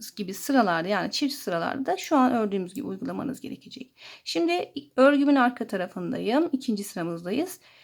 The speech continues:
Mavi ilmeklerimi ters örüyorum. Beyaz ilmeğimi örmeden şişimi alıyorum. Mavi ilmeklerimi ters örüyorum. Beyaz ilmeği aldım. Mavileri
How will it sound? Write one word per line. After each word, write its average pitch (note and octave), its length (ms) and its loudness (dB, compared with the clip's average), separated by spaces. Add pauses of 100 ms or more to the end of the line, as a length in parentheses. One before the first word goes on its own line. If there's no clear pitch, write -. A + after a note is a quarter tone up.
(360)
Mavi D4+ 360 6
ilmeklerimi A3+ 720 4
ters G#3 380 -2
örüyorum. D#4 500 4 (1800)
Beyaz B3+ 280 6
ilmeğimi G#3 640 2 (440)
örmeden G#3+ 520 2
şişimi - 340 -6
alıyorum. - 340 -8 (280)
Mavi B3 360 2
ilmeklerimi - 680 -6 (840)
ters F#3+ 320 -4
örüyorum. C#4 520 4 (2000)
Beyaz G#3 260 0
ilmeği - 340 -2
aldım. A#3+ 500 4
Mavileri G3 680 -2